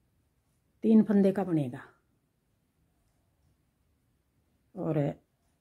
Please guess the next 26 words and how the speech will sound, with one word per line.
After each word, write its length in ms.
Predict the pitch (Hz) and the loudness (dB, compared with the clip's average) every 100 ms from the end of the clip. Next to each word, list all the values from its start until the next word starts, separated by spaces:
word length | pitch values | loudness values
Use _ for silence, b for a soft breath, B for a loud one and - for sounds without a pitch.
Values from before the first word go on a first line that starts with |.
| _ _ 196 | _ _ -2
एक 220 | 196 196 | -2 0
कोने 240 | 190 185 185 | 0 0 0
से 140 | 175 | -2
डिजाइन 380 | 160 156 156 151 | -2 0 2 2
है 80 | 156 | 2
नया 260 | 156 143 | 2 0
शुरू 220 | 143 170 185 | -2 -6 0
होगा, 420 | 214 170 170 180 | 0 0 -2 -4
एक 240 | 185 175 | -4 -6
कोने 220 | - 170 | -4 -2
पर 220 | 160 151 147 - | -2 -2 -4 -6
डिजाइन 380 | 156 143 143 147 | -6 -4 -2 -2
है 120 | 226 330 170 | -4 -8 -8
बंद 220 | 160 160 | -2 0
होगा। 420 | 143 127 - - _ _ _ _ _ _ _ _ _ _ _ _ _ _ _ _ _ _ _ _ - | 0 -4 -12 -20 _ _ _ _ _ _ _ _ _ _ _ _ _ _ _ _ _ _ _ _ -8
जैसे 260 | 175 156 156 | -6 -2 -2
बचे 320 | 160 156 175 | -2 -2 -2
हुए 220 | 170 160 | 0 2
ऊन 200 | 151 147 | 2 2
है, 120 | 147 | 0
कितने 560 | 156 156 170 165 165 165 | -4 -8 -4 -2 0 -4
ऊन 180 | 160 170 | -6 -8
रंग 300 | 165 151 156 | -6 -2 0
लगा 280 | 143 139 143 | 0 0 0
लो 120 | 147 | -2
इसमें, 340 | 175 190 196 | -2 -4 -6